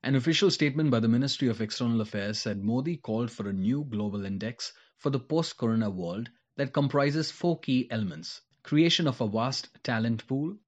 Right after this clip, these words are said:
ensuring that technology reaches all segments of the society,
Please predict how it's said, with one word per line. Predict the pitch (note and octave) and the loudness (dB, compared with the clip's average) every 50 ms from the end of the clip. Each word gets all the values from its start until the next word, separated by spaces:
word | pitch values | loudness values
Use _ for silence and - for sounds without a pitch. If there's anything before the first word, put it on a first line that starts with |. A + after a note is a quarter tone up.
| _ - | _ 0
ensuring | C#3+ B2 - D3 C#3 C#3 C3 B2 | 0 2 4 4 4 6 6 4
that | A#2 A#2 - | 4 2 0
technology | - A#2+ G#2+ B2 C3 B2+ B2+ C3 C3+ B2 B2+ B2+ A2+ | -2 -4 -2 0 0 2 2 2 2 2 2 2 2
reaches | A#2+ B2 A2+ - A2+ G#2+ | 2 0 0 -2 -4 -6
all | A#2+ - A#2+ B2+ B2+ | -4 -4 -4 -4 -2
segments | A#2+ - - C3 A2 A2+ A#2+ A2+ A2+ - - | -2 -2 -4 -2 -2 0 0 0 0 -2 -2
of | A2 G2+ | -4 -4
the | A2 | -4
society, | G#2+ - A#2 A2 - B2 B2 C#3 C#3+ - E3 F3 F3 | -4 -4 -4 -4 -4 -2 -2 -2 -2 -2 -4 -4 -6